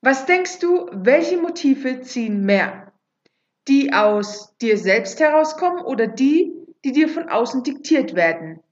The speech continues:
Ja, du musst wahrscheinlich kein Wissenschaftler dazu sein, um die Antwort zu kennen. Es sind unsere,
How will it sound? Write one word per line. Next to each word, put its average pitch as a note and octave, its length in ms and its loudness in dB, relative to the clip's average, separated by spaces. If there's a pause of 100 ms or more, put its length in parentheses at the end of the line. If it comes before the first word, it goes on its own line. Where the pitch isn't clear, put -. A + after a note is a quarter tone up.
(1400)
Ja, G#3 320 4
du A3 80 -4
musst A#3+ 320 -4
wahrscheinlich B3 460 -2
kein C4 200 2
Wissenschaftler G#3+ 540 0
dazu F#3 260 -8
sein, G3 500 0 (300)
um C#4 140 2
die D#4+ 100 0
Antwort A#3+ 400 0
zu - 140 -12
kennen. F3 640 -2 (240)
Es - 180 -8
sind E4 340 0 (220)
unsere, E4 480 0